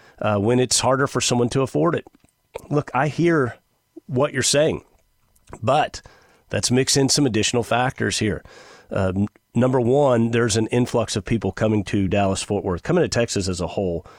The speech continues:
They're moving here, uh, job relocation, uh, or just getting out of wherever they are and, and coming to Texas. And what's compounding this is no one is selling their home right now,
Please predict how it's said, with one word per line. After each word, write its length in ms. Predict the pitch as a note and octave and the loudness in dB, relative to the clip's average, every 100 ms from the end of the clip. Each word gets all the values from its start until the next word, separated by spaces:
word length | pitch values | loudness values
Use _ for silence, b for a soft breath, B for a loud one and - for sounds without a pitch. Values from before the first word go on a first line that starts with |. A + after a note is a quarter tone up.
| B B _ | B B _
They're 120 | G#2+ | 0
moving 300 | G2+ A2+ G#2 | 2 2 2
here, 480 | F#2+ G#2 G#2 G2 - | 2 2 2 0 -2
uh, 200 | G2 F2+ | -2 -2
job 360 | F2+ G#2 G#2 G2+ | 0 0 0 0
relocation, 840 | G2+ G2 G2 G#2 G2+ - A2 F#2+ B B B B | 0 0 0 0 0 0 0 -2 B B B B
uh, 220 | F#2+ F#2 - | -4 -2 0
or 120 | G#2 | 0
just 240 | G#2 F#2+ | 0 -2
getting 280 | F#2+ G#2 G#2 | 0 0 2
out 160 | G2 G2+ | 0 0
of 80 | F#2+ | 0
wherever 300 | G2+ G2+ F#2 | 0 0 0
they 140 | F#2+ | 0
are 360 | F#2+ F#2+ F#2 F2+ | 0 0 -2 -2
and, 200 | G2+ F#2 | -2 -2
and 100 | G2 | -4
coming 240 | - G#2 F#2 | -2 0 0
to 80 | F#2 | -2
Texas. 460 | G2 F#2+ G2 - B B B B - | -4 -4 -6 -8 B B B B -4
And 760 | A2 G#2+ G#2 G2 G#2 - C#3+ - _ _ | 0 2 2 0 -2 -8 -18 -20 _ _
what's 220 | A#2+ A2+ | -6 -4
compounding 640 | - A2 - C#3 C#3 D#3+ A2+ | -2 -2 0 2 2 2 2
this 280 | G2 F#2+ - | 0 0 0
is 220 | A2 G2 | -2 0
no 220 | A2+ A#2 | 2 4
one 180 | D3+ B2+ | 4 2
is 100 | G#2+ | 2
selling 540 | - A#2 A#2+ A2+ G2+ | 0 2 2 2 0
their 200 | F#2 G2 | 0 -2
home 380 | - F#2 F2+ E2+ | 0 0 0 -2
right 220 | D#2 - | -4 -6
now, 340 | - D2+ A#1+ | -6 -8 -10